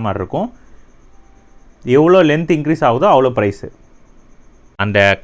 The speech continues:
கிளாம்புக்குன்னு சொல்லி தௌசண்ட் எயிட் ஹண்ட்ரட் வந்து நான் கொடுத்துருந்தேன். ஃபை-, இங்கேயும் ஃபைவ் ஸ்டார் அப்படின்ற அந்த பேட்சிங் இருக்கு. எல் ஜி அப்படின்ற பேட்சிங், டியூவல் இன்வெர்ட்டர்.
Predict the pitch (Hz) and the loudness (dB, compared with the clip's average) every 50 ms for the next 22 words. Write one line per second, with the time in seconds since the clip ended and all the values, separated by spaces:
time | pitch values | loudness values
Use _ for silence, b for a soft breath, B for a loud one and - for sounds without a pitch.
0 | - 139 139 147 180 196 185 - 180 156 160 160 151 - 143 120 120 143 196 220 | 0 4 4 6 4 4 2 0 -2 -2 -2 -4 -2 -2 -2 0 0 -2 -2 -4
1 | - - 127 131 147 143 151 139 127 120 120 123 123 110 110 117 120 127 113 107 | -4 -2 0 0 0 0 0 -2 -2 -2 -2 -2 -2 -2 0 0 0 2 2 0
2 | 101 101 107 175 117 123 B B 113 104 98 90 - 117 107 104 - 110 98 92 | -2 -2 -2 -2 -2 -4 B B -4 -4 -2 -2 -2 -6 -6 -4 -4 -4 -4 -4
3 | 92 92 - b b b b b b b b - - - - - - - - 107 | -8 -10 -12 b b b b b b b b -14 -10 -8 -6 -6 -6 -8 -8 -8
4 | - - 120 123 123 120 127 139 147 165 160 151 - 135 143 139 - - 151 139 | -6 -4 -2 0 0 0 0 2 2 2 2 2 2 2 2 2 0 2 2 4
5 | 131 123 113 117 117 117 110 117 113 107 98 95 107 107 110 107 123 117 104 101 | 4 4 2 2 0 0 2 0 2 2 2 2 4 2 2 2 0 -2 0 0
6 | 92 95 - 165 202 170 135 123 127 131 123 135 135 127 113 117 113 113 113 107 | -2 0 0 0 2 2 2 2 2 0 0 2 2 2 2 0 -2 0 0 0
7 | 101 101 104 98 104 104 107 131 185 233 190 123 113 135 151 165 160 139 123 127 | 2 2 4 4 4 2 2 0 -2 -2 -2 -2 0 2 2 4 4 2 0 0
8 | 127 123 127 127 117 120 107 95 95 | 0 2 2 2 4 2 0 0 0